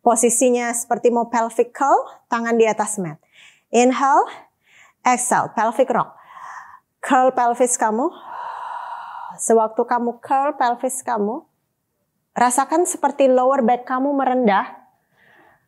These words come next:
ke arah mat, lalu seperti bokong kamu mendorong bola ke arah heels, dan hamstring menarik bola ke arah heels.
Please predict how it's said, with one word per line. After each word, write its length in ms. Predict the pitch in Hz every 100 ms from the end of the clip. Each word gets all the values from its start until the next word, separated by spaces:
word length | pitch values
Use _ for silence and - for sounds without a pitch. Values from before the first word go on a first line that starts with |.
| -
ke 80 | 247
arah 320 | 226 226 214 - - _ - _ _ -
mat, 360 | - 233 226 359 - _ _ _ _ _ _ _ -
lalu 320 | 233 233 285
seperti 1080 | 294 269 247 240 - _ _ _ 254 247 240 - _ _
bokong 560 | - 190 262 262 302 302
kamu 320 | 294 277 285
mendorong 480 | 277 262 240 240 233
bola 320 | 220 226 214
ke 80 | 220
arah 240 | 208 208
heels, 480 | 202 - 320 403 - - _ - _
dan 240 | 196 254 262
hamstring 640 | 262 294 294 - 311 302
menarik 400 | 277 254 247 247
bola 320 | 220 240 240
ke 80 | 226
arah 240 | 202 196
heels. 400 | 196 190 151 -